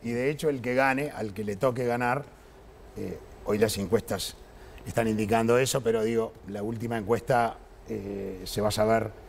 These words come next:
el domingo y, y, y, y de verdad, eh, no es fácil para las encuestas hoy tomarle el pulso al humor ciudadano. Se dice, entre los que saben, que uno de cada tres votantes deciden su voto en los últimos tres días.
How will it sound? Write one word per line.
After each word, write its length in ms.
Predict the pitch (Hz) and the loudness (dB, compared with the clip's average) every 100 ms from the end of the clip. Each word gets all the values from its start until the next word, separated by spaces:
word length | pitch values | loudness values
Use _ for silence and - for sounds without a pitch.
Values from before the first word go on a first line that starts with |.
| - - - - | -20 -20 -18 -4
el 140 | 214 | 2
domingo 520 | 117 147 160 165 160 127 | 4 4 2 4 4 2
y, 380 | 107 101 82 - - | -4 -8 -10 -16 -10
y, 440 | 110 104 101 101 95 98 | -8 -6 -6 -6 -8 -8
y, 160 | 95 - 104 | -8 -6 -2
y 40 | |
de 100 | 101 | 2
verdad, 560 | 104 117 123 120 110 - - | 4 6 6 6 2 -4 -12
eh, 680 | 98 98 98 202 - - - | -12 -10 -12 -12 -12 -8 -4
no 160 | 107 127 | 0 0
es 80 | 127 | 4
fácil 360 | 131 - 117 | 2 2 -2
para 180 | 107 101 | -2 -2
las 160 | 104 101 | -4 -4
encuestas 440 | 98 101 107 - | -6 -4 -4 -2
hoy 220 | 101 101 - - - - - - - - | -2 -2 -6 -16 -20 -20 -20 -20 -16 0
tomarle 640 | 107 113 110 113 104 101 | 4 4 6 4 4 0
el 100 | 110 | -2
pulso 340 | 98 117 104 110 | -2 -4 -2 -2
al 80 | 107 | 0
humor 220 | 107 107 | -2 -2
ciudadano. 500 | 107 101 107 107 101 - - 127 - | 0 2 2 0 -2 -8 -16 -16 -10
Se 240 | - - 113 | -4 0 4
dice, 580 | 156 139 - 139 143 - - - - - | 4 2 2 0 0 -6 -18 -20 -20 -10
entre 400 | 104 98 - 104 | -8 -6 -2 -2
los 140 | 98 - | -2 -2
que 100 | 101 | 2
saben, 480 | 117 120 123 110 - | 4 4 2 -4 -8
que 360 | 101 95 92 101 | -8 -6 -4 -2
uno 200 | 123 123 | 0 2
de 100 | 104 | 2
cada 200 | 104 101 | 0 2
tres 160 | 123 | 0
votantes 440 | 113 110 117 123 110 | 0 0 0 0 -2
deciden 380 | 98 113 113 107 | -4 -4 -2 -2
su 140 | 98 | 0
voto 260 | 107 113 120 | 0 2 -2
en 60 | |
los 140 | 101 110 | -2 -4
últimos 260 | 110 113 | 0 2
tres 180 | - 113 | 4 4
días. 320 | 110 95 - | 2 -4 -10